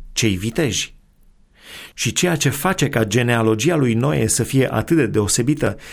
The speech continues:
este că arborele său genealogic a fost necontaminat de aceste intruziuni stranii. Ca să rezumăm, teoria fiilor lui Set contravine textului. Depinde de o separare subînțeleasă, nesusținută de text.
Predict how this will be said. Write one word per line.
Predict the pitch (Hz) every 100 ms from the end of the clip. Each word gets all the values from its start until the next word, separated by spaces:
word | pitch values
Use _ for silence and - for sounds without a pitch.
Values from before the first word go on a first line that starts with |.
| - -
este | 147 139 143
că | 139 135 -
arborele | 170 180 135 127 123 120
său | - 147
genealogic | 120 120 120 117 139 117 110
a | 110
fost | 135 127 131
necontaminat | 131 165 165 147 151 151 156 139
de | 110
aceste | 107 - 123 135
intruziuni | - 120 120 120 104 101 95
stranii. | - - 123 120 95 - _ _ _ _ _ _ _ _ -
Ca | 143
să | 147
rezumăm, | 139 135 127 139 202
teoria | - 127 117 160 135
fiilor | - 139 131 107
lui | 110
Set | 110 - 170 -
contravine | 123 110 104 101 107
textului. | 143 139 - 120 98 - - _ _ - - - -
Depinde | - 185 214
de | 175
o | 139
separare | 120 139 135 143 160
subînțeleasă, | 139 143 143 139 123 113 117 -
nesusținută | 127 143 175 135 117 - 110 120 117
de | 101
text. | 107 135 - - -